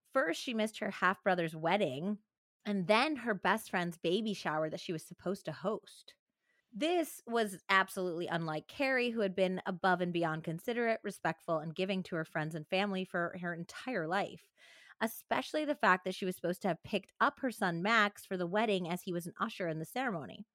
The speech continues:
Nancy said that Carrie would never leave her son hanging, as he had been the absolute center of her world since she had had him when she was twenty-three years old.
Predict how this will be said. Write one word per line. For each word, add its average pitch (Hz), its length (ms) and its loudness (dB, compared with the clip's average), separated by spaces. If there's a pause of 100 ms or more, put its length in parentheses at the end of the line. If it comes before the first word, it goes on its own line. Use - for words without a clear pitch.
(1120)
Nancy 294 420 2
said 214 220 4
that 175 100 -4
Carrie 180 300 2
would 170 180 -2
never 202 760 4
leave 160 220 -4
her 151 100 -4
son 143 220 -2
hanging, 233 560 -2
as 185 140 -2
he 214 100 -2
had 196 100 0
been 208 120 0
the 190 120 -4
absolute 170 440 -2
center 180 500 0
of 170 120 0
her 165 140 -2
world 196 400 4
since 190 160 -4
she 190 120 -2
had 180 100 0
had 196 320 0
him 165 240 0
when 165 120 -2
she - 140 -6
was 156 140 -4
twenty-three 143 460 -8
years 143 200 -8
old. 202 300 -2